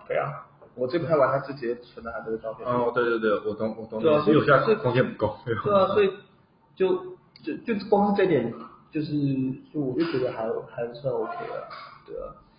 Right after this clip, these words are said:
Speaker 1: 因为有时候我，比如我们如果是没有的话，你就是要拍完，然后再用 Line 传到自己的群组里，然后再用电脑把它载下来，
Speaker 2: 嗯。
Speaker 1: 就这样是最，最快的方法，不然就是要接传输线。可是我觉得接传输线，尤其是 Mac，其实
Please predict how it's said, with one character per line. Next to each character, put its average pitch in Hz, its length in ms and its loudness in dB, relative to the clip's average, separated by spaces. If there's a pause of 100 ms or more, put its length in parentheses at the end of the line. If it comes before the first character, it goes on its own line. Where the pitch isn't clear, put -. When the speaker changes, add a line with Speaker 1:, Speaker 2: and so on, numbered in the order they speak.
(240)
Speaker 1:
因 262 80 0
为 - 20 6
有 208 100 10
时 - 80 6
候 214 140 10
我， 143 120 6
比 151 40 6
如 202 140 10
我 185 60 8
们 139 100 2
如 170 80 6
果 175 160 6
是 175 140 2
没 143 180 0
有 135 100 4
的 127 80 2
话， 139 180 2
你 - 40 -6
就 131 60 -4
是 135 60 0
要 135 120 0
拍 127 140 -4
完， 117 180 0
然 117 80 -4
后 123 80 -2
再 135 120 2
用 135 180 0
Line 127 240 0
传 113 120 -2
到 123 100 2
自 - 120 -8
己 120 60 -4
的 107 80 -4
群 110 200 -14
组 113 140 -12
里， 113 140 -6
然 117 100 -4
后 120 60 -6
再 123 100 0
用 123 160 0
电 127 100 2
脑 110 80 2
把 110 120 0
它 110 100 0
载 107 80 -2
下 110 140 -4
来， - 180 -6 (140)
Speaker 2:
嗯。 - 60 -20 (400)
Speaker 1:
就 160 100 0
这 160 100 6
样 143 180 6
是 143 240 4 (240)
最， 135 300 4
最 139 80 -4
快 131 180 2
的 117 80 4
方 113 120 -4 (100)
法， - 240 -8
不 156 80 6
然 147 80 6
就 156 60 4
是 165 60 6
要 151 120 10
接 135 180 4
传 110 180 -2
输 117 120 -6
线。 110 160 -6
可 120 80 -4
是 175 80 2
我 160 60 2
觉 135 80 0
得 127 60 -2
接 151 120 -2
传 127 140 -6
输 127 120 -6
线， 139 140 -2 (420)
尤 147 80 4
其 147 120 2
是 156 80 -2
Mac， 170 160 4 (120)
其 131 160 -12
实 127 240 -2